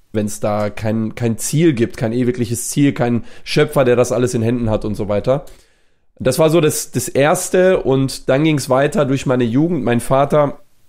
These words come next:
bekam, äh, eine Krebsdiagnose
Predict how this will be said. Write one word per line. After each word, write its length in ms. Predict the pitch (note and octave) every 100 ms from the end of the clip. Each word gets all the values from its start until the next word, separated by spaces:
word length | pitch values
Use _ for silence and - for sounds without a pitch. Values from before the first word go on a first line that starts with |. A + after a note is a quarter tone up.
| _ _ _ - -
bekam, 640 | G#2 - B2+ C3+ C3 A#2
äh, 40 | -
eine 840 | A2+ A2 A2 A2 A2+ A2+ A2 - - C#3+
Krebsdiagnose 1000 | - D3 - C#3+ C3+ C3 C3+ C#3 C#3+ C#3